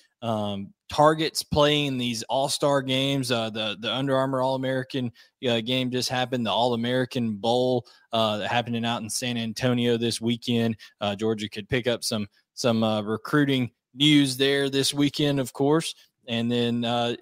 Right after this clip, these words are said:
you know, there, there's a s-, Jed, I think there's a small game that's occurring a week from tonight, you know, so, th-, I mean, there's something that we gotta go to, I think, in a week from now.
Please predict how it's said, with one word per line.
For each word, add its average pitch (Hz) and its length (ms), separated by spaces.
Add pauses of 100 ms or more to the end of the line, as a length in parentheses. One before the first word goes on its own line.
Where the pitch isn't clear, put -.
(100)
you 127 160
know, 123 140
there, 127 220
there's 117 220
a 107 40
s-, - 220 (300)
Jed, 117 220
I 117 80
think 156 160
there's 120 180
a 92 200
small 127 640 (120)
game 113 420
that's 95 240
occurring 104 560
a 104 100
week 117 240
from 98 280
tonight, 92 400 (120)
you 113 140
know, 95 140
so, 98 300
th-, 98 120
I 104 40
mean, 104 120
there's 110 160
something 117 420 (220)
that 110 100
we 104 140
gotta 110 240
go 107 180
to, 92 280
I 87 60
think, 90 360 (260)
in 113 100
a 92 40
week 104 220
from 92 180
now. 90 180